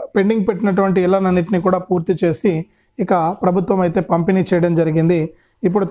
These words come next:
తాజాగా మనకు ఎల్ త్రీ కింద కూడా ఇళ్లను మంజూరు చేయబోతోంది. ఇక తాజాగా తెలంగాణ ప్రభుత్వం ఇందిరమ్మ ఇండ్ల పథకంలో భాగంగా లబ్ధిదారులకు మరింత మేలు చేసే విధంగా ఈ యొక్క ఇందిరమ్మ ఇండ్లు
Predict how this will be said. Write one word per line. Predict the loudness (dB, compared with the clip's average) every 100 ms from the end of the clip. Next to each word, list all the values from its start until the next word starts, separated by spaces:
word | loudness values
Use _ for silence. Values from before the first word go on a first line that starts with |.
| -2
తాజాగా | 0 0 0 0
మనకు | 0 0 -2 -4 -8 _ _ _ _ _ _ -2 0
ఎల్ | 0 0
త్రీ | -2 0
కింద | -2 0
కూడా | 0 0 0 -2 -2
ఇళ్లను | 0 0 0 -2 -6 _ _ 0
మంజూరు | 2 2 0 0
చేయబోతోంది. | 0 0 0 0 0 0 -2 -6 _ -6
ఇక | -4 0 0
తాజాగా | 0 0 0 0 -2 -2
తెలంగాణ | 0 0 2 2 0
ప్రభుత్వం | 0 0 0 0
ఇందిరమ్మ | 0 2 2 2
ఇండ్ల | 2 0
పథకంలో | -2 -4 -2 0 2 0
భాగంగా | 0 0 0 0 -2 -6 _ _ -2
లబ్ధిదారులకు | 0 2 2 0 0 -2 0 0
మరింత | 2 2 0 2
మేలు | 2 0 0
చేసే | 0 0 0
విధంగా | 0 0 0 0 -4 -10 _ -2
ఈ | -2
యొక్క | 0 0 0 0 0
ఇందిరమ్మ | 0 0 0 0
ఇండ్లు | 2 2